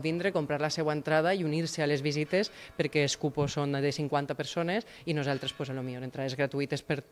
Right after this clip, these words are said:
turno n'hi ha trenta, és dir, que n'hi ha entrades vacants perquè la gent que vulgui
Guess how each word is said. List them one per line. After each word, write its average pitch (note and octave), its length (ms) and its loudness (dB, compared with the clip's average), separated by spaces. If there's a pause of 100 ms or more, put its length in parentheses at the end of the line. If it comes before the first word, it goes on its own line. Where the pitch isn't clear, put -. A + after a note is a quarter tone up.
turno C#3+ 300 -2
n'hi D3 100 -2
ha C#3 140 -2
trenta, D#3+ 340 2
és B2+ 80 -2
dir, C#3 160 0
que D3 140 4
n'hi C#3+ 100 4
ha C#3+ 120 2 (360)
entrades D#3+ 600 8 (240)
vacants D#3+ 460 4
perquè D3 200 4
la C#3 80 2
gent D3 140 2
que D3 100 4
vulgui D3+ 220 6